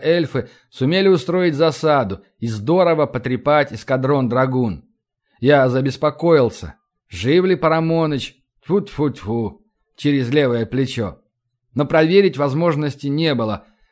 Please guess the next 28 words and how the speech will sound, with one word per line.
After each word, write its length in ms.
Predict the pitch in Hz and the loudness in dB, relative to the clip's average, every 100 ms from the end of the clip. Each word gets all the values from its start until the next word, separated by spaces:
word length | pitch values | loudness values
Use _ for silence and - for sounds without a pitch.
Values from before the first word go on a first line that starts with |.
| _ | _
Драгуны 440 | 113 147 170 214 190 | 0 2 2 2 2
уже 200 | 156 180 | 2 0
наступали 560 | 156 160 131 170 165 | -2 -4 0 2 2
где-то 380 | 123 117 160 160 | 2 2 0 0
на 140 | 123 | -4
северо-востоке 1080 | 107 - 190 190 165 127 110 - 131 127 127 | -4 0 0 2 0 -2 -4 -4 -4 -2 -4
от 120 | 110 | -2
меня. 500 | 120 123 117 98 - _ _ _ _ _ _ _ _ _ - | -2 0 0 -4 -8 _ _ _ _ _ _ _ _ _ -6
Подошёл 480 | 127 147 165 190 | -2 -2 -2 -2
паром, 600 | 127 127 117 165 151 - - _ _ - | 0 0 2 0 0 -4 -12 _ _ -4
мы 120 | 175 | 0
загрузились 720 | 175 156 160 143 196 196 156 | 2 2 2 2 0 0 0
на 100 | 160 | -2
него 500 | 156 151 147 147 - _ _ - | -4 -2 0 0 -2 _ _ -2
и 160 | 202 | -2
поехали. 840 | 202 - 127 117 120 101 82 67 _ _ _ _ | -2 -2 0 0 0 -2 -10 -16 _ _ _ _
Кроме 300 | - 170 190 | -4 -2 0
наших 380 | 185 185 175 147 | 0 0 -2 -4
двух 260 | 143 170 151 | 0 -2 -2
машин 480 | 156 143 - 185 139 | -4 -4 -2 0 -2
на 100 | 113 | -2
переправу 840 | 127 127 131 151 170 143 120 - | -2 -2 0 0 2 0 -4 -4
никого 480 | 143 160 147 139 147 | -6 -2 0 0 0
не 260 | 135 135 | 2 0
было. 260 | 104 85 73 _ _ _ _ | -2 -6 -14 _ _ _ _
Говорят, 380 | 135 147 160 156 | 0 4 4 2
что 200 | - 151 | 0 -2
вчера-позавчера 1160 | 135 151 156 147 135 127 127 139 147 156 143 | 0 0 2 2 0 -4 -2 -2 0 0 -2